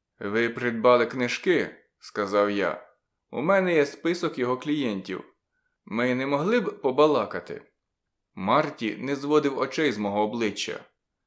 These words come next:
Його права рука знов сягнула за двері, і з порухів плеча було видно, що він там щось нею робить. З кімнати позад нього почувся якийсь дуже слабкий звук. Десь дзенькнуло на карнизі кільце завіски.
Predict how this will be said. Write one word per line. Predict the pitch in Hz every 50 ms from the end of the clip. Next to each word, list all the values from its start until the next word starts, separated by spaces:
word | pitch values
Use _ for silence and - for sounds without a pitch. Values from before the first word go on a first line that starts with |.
| _ _ _ _ _ -
Його | - 98 101 107 120 151 190 180
права | - 139 135 147 165 180 175 165
рука | 139 135 127 131 - 147 156 151
знов | 117 107 107 117 131 147 147
сягнула | - - 123 120 117 113 113 117 120 120
за | 113 123 123
двері, | 120 123 120 120 110 101 90 90 82 - - _ _ _ _ _ _
і | - 92 101 104 104
з | 101
порухів | 92 - - - 135 127 120 117 110 - 123 113 113
плеча | 120 123 127 127 - 196 175
було | 147 120 113 110 110 107
видно, | 123 160 165 143 123 101 87 - - - _ _
що | - - - - 104 98
він | 104 135 156 156 151
там | - 123 123 120
щось | - - - 131 123 120 120
нею | 120 113 113 113 113 117
робить. | 117 123 131 120 98 87 87 - - - _ _ _ _ _ _ _ _ _ _ _ -
З | - 95 95 98
кімнати | 98 - 123 120 131 165 190 202 190 190
позад | 175 - 160 147 127 131 123 117
нього | 131 151 170 170 160 147
почувся | - 127 120 - - 156 170 160 - 143
якийсь | 123 123 123 147 170 165 117
дуже | 110 131 143 151 151
слабкий | 143 - 120 113 110 - - - 127 123
звук. | 120 120 127 127 120 - - - - _ _ _ _ _ _ _ _ _
Десь | - 92 85 104 113 117 113 110 - -
дзенькнуло | 98 104 107 120 127 147 160 156 - - 131 131 127 120
на | 117 110
карнизі | - 117 104 101 107 120 143 156 143 127
кільце | - - - 110 98 - - 127 123 113
завіски. | 107 123 131 127 117 104 92 - - - - -